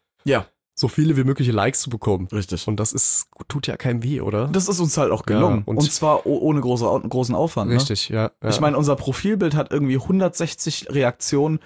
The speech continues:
Speaker 1: über se-, über sechzig Kommentare.
Speaker 2: <laughs>
Speaker 1: Äh, das, das andere Bild, was ich gesehen hatte, was wir geteilt haben, hat auch über fünfzig Reaktionen. Also das ist ja für Facebook schon relativ in Ordnung.
Speaker 2: Mhm.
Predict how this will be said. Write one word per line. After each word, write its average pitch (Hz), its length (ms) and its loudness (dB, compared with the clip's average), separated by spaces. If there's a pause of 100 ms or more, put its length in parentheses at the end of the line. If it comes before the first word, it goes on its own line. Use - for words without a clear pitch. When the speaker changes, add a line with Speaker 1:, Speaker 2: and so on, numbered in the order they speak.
Speaker 1:
über 165 280 2
se-, 170 260 0
über 139 260 0
sechzig 156 440 -2
Kommentare. 151 800 0 (180)
Speaker 2:
<laughs> 139 120 0 (520)
Speaker 1:
Äh, 139 280 6
das, 139 300 0
das 143 240 0
andere 170 300 2
Bild, 160 200 2
was 156 140 0
ich 151 100 -2
gesehen 151 300 0
hatte, 143 160 0
was 139 140 -2
wir 143 80 -2
geteilt 135 360 0
haben, 135 220 2
hat 135 140 -2
auch - 200 0
über 151 300 0
fünfzig 156 540 -2
Reaktionen. 143 680 0
Also 123 140 -2
das 123 160 -4
ist 160 100 -2
ja 147 100 0
für - 160 -4
Facebook 160 460 -2
schon 127 160 -2
relativ 117 560 -2
in 117 100 0
Ordnung. 113 440 0
Speaker 2:
Mhm. 107 360 2